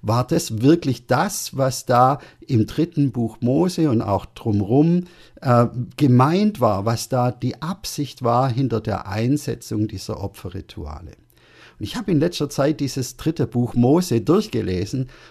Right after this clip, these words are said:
und dabei genau diese Frage im Hinterkopf gehabt.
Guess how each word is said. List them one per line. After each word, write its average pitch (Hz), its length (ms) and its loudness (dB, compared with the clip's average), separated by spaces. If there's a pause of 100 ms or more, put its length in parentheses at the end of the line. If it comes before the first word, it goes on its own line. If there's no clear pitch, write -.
und 123 100 -8
dabei 165 240 -6
genau 180 580 0
diese 170 440 -2
Frage 131 500 -4
im 127 120 0
Hinterkopf 110 920 -2
gehabt. - 540 -10